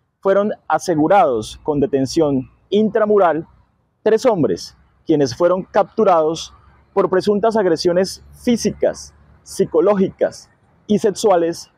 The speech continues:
contra integrantes de sus familias. Ninguna de las personas detenidas por uniformados de la Policía Nacional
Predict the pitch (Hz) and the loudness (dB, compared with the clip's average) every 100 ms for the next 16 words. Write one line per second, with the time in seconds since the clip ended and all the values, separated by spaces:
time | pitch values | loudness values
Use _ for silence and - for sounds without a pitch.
0 | _ _ - - 208 165 175 170 165 170 | _ _ -10 -4 -2 0 0 0 0 2
1 | 175 170 165 175 170 - - - 135 170 | 2 0 2 0 0 -8 -10 -6 -2 0
2 | 175 156 156 147 120 90 - - - _ | 0 -2 -2 -2 0 -2 -6 -12 -14 _
3 | _ _ _ _ _ _ - - - - | _ _ _ _ _ _ -20 -20 -20 -20
4 | - 175 196 196 254 262 247 143 170 190 | -2 0 2 2 2 2 0 -2 0 0
5 | 180 160 156 190 202 208 175 185 190 - | 0 0 0 0 0 2 2 0 -4 -14
6 | - 147 139 135 131 135 190 170 135 131 | -4 -2 0 0 -2 0 2 2 2 0
7 | 127 123 123 - 156 147 165 185 170 151 | 0 -2 -2 0 0 2 0 0 2 0
8 | 160 | -2